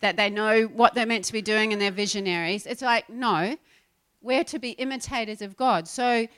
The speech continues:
it's okay for us so far, you know, to a point to go, "Oh, well, that's just them." But when we don't know what we're heading towards,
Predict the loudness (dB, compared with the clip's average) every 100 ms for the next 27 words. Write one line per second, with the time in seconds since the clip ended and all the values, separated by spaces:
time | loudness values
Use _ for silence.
0 | -12 -8 -2 0 2 2 2 0 -2 2
1 | 2 2 -2 -4 -2 0 0 0 -2 -6
2 | -4 -2 -2 -2 -4 -4 -2 -2 -2 -4
3 | -2 0 2 2 2 2 -2 -8 -8 -6
4 | -6 -6 -14 -20 _ 0 2 2 2 2
5 | 2 0 0 2 2 4 4 4 -2 -4
6 | -4 -6 -12 -8 -6 -8 -10